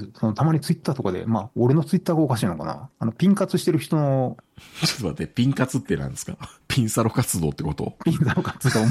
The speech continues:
Speaker 1: 毎日ピンサロ行ってる。
Speaker 2: ピン、ピン、ピン活って、ピン活ってすっ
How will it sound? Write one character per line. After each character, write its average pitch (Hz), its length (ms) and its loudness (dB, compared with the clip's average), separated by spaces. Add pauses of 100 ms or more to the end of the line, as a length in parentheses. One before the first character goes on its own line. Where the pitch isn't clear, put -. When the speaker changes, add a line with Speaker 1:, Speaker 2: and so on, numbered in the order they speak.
Speaker 1:
毎 156 100 4
日 262 220 4
ピ 135 120 4
ン 127 40 0
サ 170 120 4
ロ 147 100 0
行 143 80 0
っ - 20 -6
て - 80 -2
る。 - 60 -6
Speaker 2:
ピ 285 140 2
ン、 - 20 2
ピ 196 60 -4
ン、 - 40 -10 (460)
ピ 349 240 -2
ン 403 160 -4
活 - 360 -2
っ - 20 4
て、 - 360 -8 (520)
ピ - 160 0
ン 392 160 0
活 339 260 2
っ 226 40 -6
て 98 260 0
す 107 440 2
っ 127 40 -2